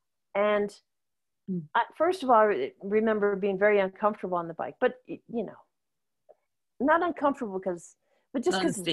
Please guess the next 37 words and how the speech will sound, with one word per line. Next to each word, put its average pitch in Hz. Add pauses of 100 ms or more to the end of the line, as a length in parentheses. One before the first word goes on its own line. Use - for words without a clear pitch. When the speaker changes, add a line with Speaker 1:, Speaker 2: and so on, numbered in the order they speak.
Speaker 2:
stationary 147
Speaker 1:
saddle. 131 (220)
Speaker 2:
bike, - (160)
yeah. 120
Speaker 1:
Stationary 302
bike, 208
and 202
the, 175 (160)
the -
saddles 143
weren't 151
that 139
good. - (1500)
But 233 (580)
again, 233
a 196
light 226
bulb 185
went 196
off 190
in 196
my 185
head. 180
A 196
switch 302
went 214
in 185
my, 185
in 190
my 180
head, 214
and 180
I 175
said, 170 (460)
"Oh 196 (580)
my 170 (600)
God, 339